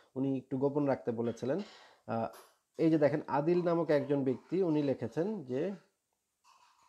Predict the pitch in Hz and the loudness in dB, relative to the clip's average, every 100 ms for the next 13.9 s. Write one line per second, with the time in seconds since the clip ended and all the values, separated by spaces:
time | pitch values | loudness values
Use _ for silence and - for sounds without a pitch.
0 | - - - - 135 170 160 135 147 160 | -20 -20 -10 -2 4 4 6 4 4 2
1 | 180 196 - _ _ _ _ _ _ _ | 2 -2 -8 _ _ _ _ _ _ _
2 | - 143 151 160 165 196 185 - 147 151 | -6 0 2 2 2 -2 -2 -2 0 0
3 | 151 170 165 - 82 - - - 123 113 | 0 -2 -2 -6 -20 -20 -14 -10 -8 -8
4 | - - 123 131 127 - 127 127 113 131 | -10 -10 -4 -2 -2 -4 -2 0 0 -2
5 | 135 107 123 123 123 117 _ _ _ _ | -4 -4 -6 -4 -6 -8 _ _ _ _
6 | _ _ - _ _ _ _ _ _ _ | _ _ -20 _ _ _ _ _ _ _
7 | _ _ _ - 123 110 - - - 160 | _ _ _ -10 -8 -8 -12 -14 -2 2
8 | 143 123 143 175 180 175 151 143 160 165 | 4 4 6 8 8 6 -2 -2 2 4
9 | 135 - 185 202 214 247 - - 143 - | 2 4 6 6 4 0 -4 -2 -2 0
10 | 170 180 180 - - - 170 170 170 175 | 2 4 4 0 -16 -2 2 4 4 4
11 | 190 180 202 190 170 175 165 151 143 139 | 2 2 2 4 4 4 4 6 4 4
12 | 147 139 131 - 117 123 196 208 143 139 | 2 0 0 -2 -4 0 0 2 4 4
13 | 135 117 135 127 - 151 147 151 - | 2 0 -2 -2 0 2 2 0 -4